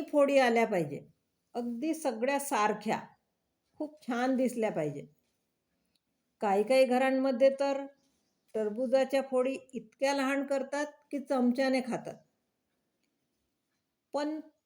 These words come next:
फोडलेले टरबूज खूप छान लागते. माझ्या खाण्यात ते बऱ्याच वेळा आले. मला असे वाटते, जितका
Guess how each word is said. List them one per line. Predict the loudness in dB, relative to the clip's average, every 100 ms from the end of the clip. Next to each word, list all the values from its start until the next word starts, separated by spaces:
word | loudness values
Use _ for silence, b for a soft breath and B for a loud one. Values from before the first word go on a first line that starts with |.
| 0
फोडलेले | 4 6 6 4 6 4
टरबूज | 2 0 0 -6 -6
खूप | -8 -8 -6
छान | -4 -2
लागते. | -4 -8 -16 -18 _ _ _ _ _ _ _ _ _ _
माझ्या | -6 -2 0 -2
खाण्यात | -2 -2 -2 -2
ते | -4 -2
बऱ्याच | -2 -2 -2 -2
वेळा | 0 0
आले. | -2 -8 -18 _ _ _ _ _ _ _ _ _ _ _ _ _ _ _ _ _ _ -6
मला | 0 2
असे | 2 0 0
वाटते, | 0 -2 -2 -2 -4 -10 _ _ _ _ _ _ -10
जितका | -6 -6 -6 -4